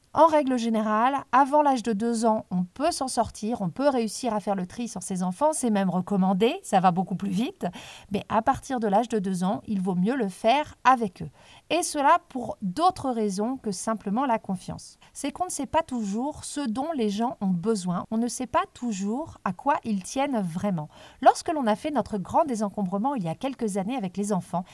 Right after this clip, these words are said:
j'ai été très étonnée de voir quels objets et quels jouets ils voulaient garder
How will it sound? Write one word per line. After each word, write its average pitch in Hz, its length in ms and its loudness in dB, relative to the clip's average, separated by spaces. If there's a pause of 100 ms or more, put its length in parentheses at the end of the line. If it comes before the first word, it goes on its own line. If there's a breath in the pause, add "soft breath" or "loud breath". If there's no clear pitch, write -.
(220 loud breath)
j'ai 254 240 0
été 233 200 -2
très 349 460 2
étonnée 240 380 -4
de 233 100 -4
voir 220 320 -2
quels 277 460 0
objets 226 460 -2
et - 20 -12
quels 254 260 -4
jouets 240 380 -2
ils 190 80 0
voulaient 180 240 -2
garder 208 480 0